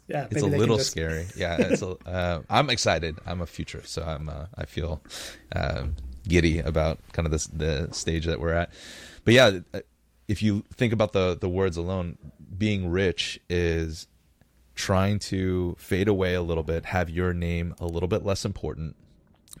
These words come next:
Speaker 2: build the systems. The systems are the way that you're going to get to that scalability. Or royalty,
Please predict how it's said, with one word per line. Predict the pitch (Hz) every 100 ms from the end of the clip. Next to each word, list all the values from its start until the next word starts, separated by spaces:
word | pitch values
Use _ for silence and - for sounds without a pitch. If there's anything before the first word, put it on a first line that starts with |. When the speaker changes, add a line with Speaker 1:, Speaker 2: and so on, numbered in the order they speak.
| -
Speaker 2:
build | 98 110 98
the | 98
systems. | - - 92 - - 85 78
The | 85
systems | - 87 - 90 85 80 -
are | 87 80 80 80 - - - _ _ _
the | 87
way | 80 80 87 87
that | 78
you're | - 80
going | 85 80
to | 78
get | - 80
to | -
that | 80 80
scalability. | - - 85 80 76 78 76 78 - - - _
Or | - 107 117 113
royalty, | 98 127 135 92 69